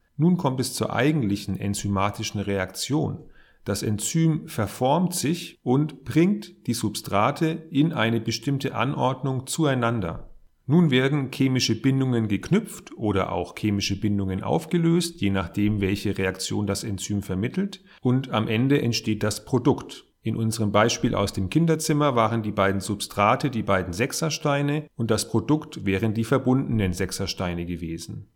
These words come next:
Das Produkt wird nun vom aktiven Zentrum freigesetzt und das Enzym kann eine weitere enzymatische Reaktion starten. Nun noch die beiden Kerneigenschaften des Enzyms. Ein bestimmtes Enzym bindet immer ein bestimmtes Substrat oder bestimmte Substrate.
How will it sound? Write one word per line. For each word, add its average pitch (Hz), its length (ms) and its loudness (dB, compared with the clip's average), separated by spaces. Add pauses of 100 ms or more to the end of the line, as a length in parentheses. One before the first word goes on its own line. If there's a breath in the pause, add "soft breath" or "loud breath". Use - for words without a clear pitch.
Das 101 220 -2
Produkt 190 500 0
wird 135 220 4
nun 135 260 2
vom 127 280 0
aktiven 113 440 -2
Zentrum 104 440 -2
freigesetzt 175 880 -2
und 135 240 0
das - 160 -2
Enzym 147 500 -2
kann 117 300 -2
eine 98 320 -2
weitere 113 480 0
enzymatische 98 880 -4
Reaktion 98 480 -4
starten. 87 600 -8 (180)
Nun 147 260 4
noch 147 220 2
die 131 160 0
beiden 120 380 2
Kerneigenschaften 104 1000 0
des 101 160 -4
Enzyms. 104 840 -4
Ein 160 380 4
bestimmtes 135 520 0
Enzym 143 560 0
bindet 123 340 0
immer 151 500 0
ein 139 240 2
bestimmtes 131 560 -2
Substrat 110 720 -2
oder 107 560 -2
bestimmte 117 460 -2
Substrate. 101 800 -4